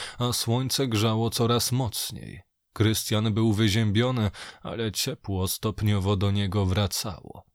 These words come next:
Wkrótce odnalazł drogę. Wrócił po plecak i kontynuował podróż. To, że pokonał przeciwności, poprawiło mu humor. Maszerował na wschód, a bez głowy wąż siedział cichutko,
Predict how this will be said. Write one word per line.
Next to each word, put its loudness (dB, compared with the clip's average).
Wkrótce -4
odnalazł 2
drogę. -2
Wrócił 2
po 2
plecak -2
i 2
kontynuował 0
podróż. -6
To, -2
że 0
pokonał 2
przeciwności, 0
poprawiło 2
mu 2
humor. -6
Maszerował 2
na 0
wschód, -2
a 0
bez 0
głowy 2
wąż 0
siedział 2
cichutko, -2